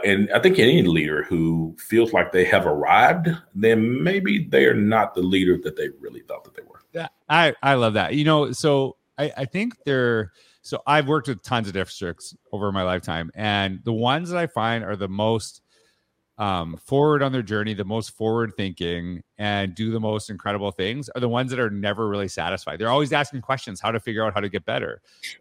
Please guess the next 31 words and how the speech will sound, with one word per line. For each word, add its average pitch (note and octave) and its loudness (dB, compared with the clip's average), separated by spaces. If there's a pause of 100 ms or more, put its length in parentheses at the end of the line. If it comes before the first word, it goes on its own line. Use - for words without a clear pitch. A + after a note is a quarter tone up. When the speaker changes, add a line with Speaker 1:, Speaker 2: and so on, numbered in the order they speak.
Speaker 2:
And B2+ -2
the B2+ 2
ones D#3 0
that E3 -2
are D3 2
the B2 -2
furthest C3 -2
behind G2+ -4
are A#2+ -4
the A#2+ 0
ones A#2+ -2
that A2+ -4
think A2 -6
they're G2+ -6
there. F#2+ -10 (280)
Do A#2 -6
you - -4
know A2 -2
what A2 0
I D#2+ 2
Speaker 1:
Yeah. A2+ 0
Speaker 2:
mean? C#3+ -6 (140)
And A#2+ -2
that, A2+ -2
that's A#2 -2
it. C#3+ 0 (460)
And C3+ 0
what C#3 2
I F#3+ 4
love B2 0 (140)
about, G#2+ -2